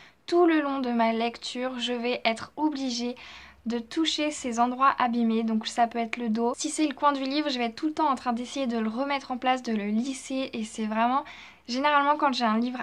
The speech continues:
abîmé, et c'est pour ça que je lis très peu, enfin que j'achète très peu de, de livres d'occasion, parce que s'ils sont abîmés même seulement un tout petit peu, j'y arrive pas. Le quatrième fait que je vous donnerai sur ma lecture, c'est que je,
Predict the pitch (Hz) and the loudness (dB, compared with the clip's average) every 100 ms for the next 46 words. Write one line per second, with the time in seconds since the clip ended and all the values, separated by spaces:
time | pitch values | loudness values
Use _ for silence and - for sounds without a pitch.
0 | - 254 254 247 233 - 220 247 - 277 | -2 -2 0 0 -2 -4 -10 -12 -6 -4
1 | 277 240 226 226 226 220 - 262 254 262 | -4 -6 -4 -2 -2 -2 -6 -8 -6 -10
2 | - 233 220 220 240 262 277 269 - 240 | -4 -4 -2 -2 0 -2 -2 -8 -8 -8
3 | 233 262 220 208 202 196 226 233 262 233 | -4 -2 -2 -2 -4 -6 -4 -4 -4 -4
4 | 208 233 247 233 220 226 262 - - - | -2 -2 2 2 2 -4 -4 -12 -20 -20
5 | - - 254 247 - 294 - - 285 277 | -14 -4 -4 -4 -4 -4 -6 -8 -6 -6
6 | 269 262 254 254 233 240 247 233 226 226 | -6 -6 0 0 0 0 0 0 -2 -2
7 | 233 226 - 214 - - - 226 254 240 | -2 0 -2 -6 -10 -14 -12 -8 -6 -6
8 | 220 226 226 208 - - - _ - - | -2 -2 -2 -4 -10 -16 -16 _ -8 2
9 | 302 339 359 392 349 311 349 349 285 247 | 6 8 6 6 6 10 8 8 2 0
10 | 240 262 269 311 311 269 247 233 233 269 | 0 0 2 2 2 -2 2 4 4 0
11 | - - 254 262 - 277 - 311 302 269 | -4 -4 -2 -2 -4 -6 0 2 2 2